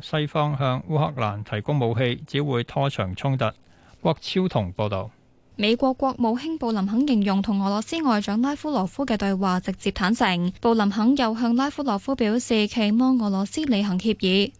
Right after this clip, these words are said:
Speaker 2: 俾滯留烏克蘭黑海港口嘅糧食運送，又重申唔會承認任何吞併。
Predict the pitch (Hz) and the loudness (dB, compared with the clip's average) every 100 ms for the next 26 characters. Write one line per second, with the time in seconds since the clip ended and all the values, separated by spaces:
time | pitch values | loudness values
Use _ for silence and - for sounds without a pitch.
0 | - - 220 254 220 190 175 185 277 294 | -12 -2 -2 0 -2 -2 -4 -4 -4 -2
1 | 190 180 277 254 214 196 196 220 214 202 | -2 0 -2 -2 -2 0 0 0 -2 0
2 | 190 175 180 185 196 190 233 220 208 - | 0 -2 -4 -2 0 2 4 4 2 -4
3 | - - 233 233 185 196 302 294 208 180 | -12 -4 -2 0 -2 0 0 0 2 2
4 | 196 226 - 196 190 196 190 196 175 - | 2 0 0 0 2 2 2 0 -2 0
5 | 233 220 175 | 2 2 0